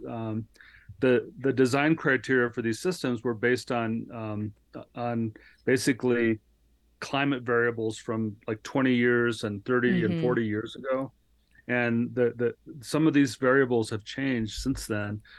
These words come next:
Speaker 1: that are, you know, so the, so the designs, the original design hasn't kept up with what's happening. And so now we're, you know, we're seeing things like more intense rainfall, which has a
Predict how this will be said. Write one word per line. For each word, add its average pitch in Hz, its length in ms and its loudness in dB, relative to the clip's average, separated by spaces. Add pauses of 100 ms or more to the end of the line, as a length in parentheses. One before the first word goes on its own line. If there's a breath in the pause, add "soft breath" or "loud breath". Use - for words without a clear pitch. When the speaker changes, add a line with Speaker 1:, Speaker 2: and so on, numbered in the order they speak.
(360 loud breath)
Speaker 1:
that 117 160 4
are, 110 220 0
you 127 160 -4
know, 117 80 -2
so 120 160 0
the, 117 240 2
so 127 160 -2
the 120 100 -2
designs, 123 800 2 (640 soft breath)
the 120 80 2
original 160 300 4
design 120 380 0
hasn't 120 320 -4
kept - 240 -6
up 117 160 -2
with 117 200 -6
what's 110 180 0
happening. 107 520 -4
And 101 100 -6
so - 200 -6
now 110 220 0
we're, 110 140 2
you 120 180 -4
know, 107 60 -4
we're 110 100 -4
seeing 117 300 -2
things 113 240 -2
like 110 180 -2
more 120 300 2
intense 117 400 -4
rainfall, 117 500 0
which 107 320 -2 (280 soft breath)
has 120 180 0
a 117 60 0